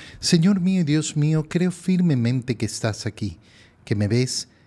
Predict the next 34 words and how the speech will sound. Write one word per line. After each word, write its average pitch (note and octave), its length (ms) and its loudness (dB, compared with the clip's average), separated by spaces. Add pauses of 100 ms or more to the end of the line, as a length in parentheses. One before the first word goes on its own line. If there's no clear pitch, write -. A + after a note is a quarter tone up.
(140)
que B2+ 100 2
me A2 160 2
oyes. A#2 420 -2 (320)
Te F#3+ 100 2
adoro A3+ 280 2
con C3 200 2
profunda A2+ 680 2
reverencia, B2+ 680 -2
te - 200 -2
pido D#3+ 380 0
perdón A#2+ 460 0
de G2+ 100 -2
mis G2+ 240 -4
pecados C#3 600 -2 (360)
y F3 120 4
gracia F#3+ 640 2
para A#2 180 2
hacer D#3 320 -2
con G#2 240 -2
fruto E3 460 0 (360)
este E3+ 380 2
tiempo F3+ 560 2
de A2+ 140 0
lección A2+ 520 -2
divina. F#2 440 -4 (460)
Madre B2+ 540 2
mía B2 360 2
Inmaculada, A2 640 -2
San F3+ 320 0
José, B2 540 -2
mi G2+ 200 -2
Padre A#2 480 -2
y F#2+ 40 -4
Señor, B2 480 -4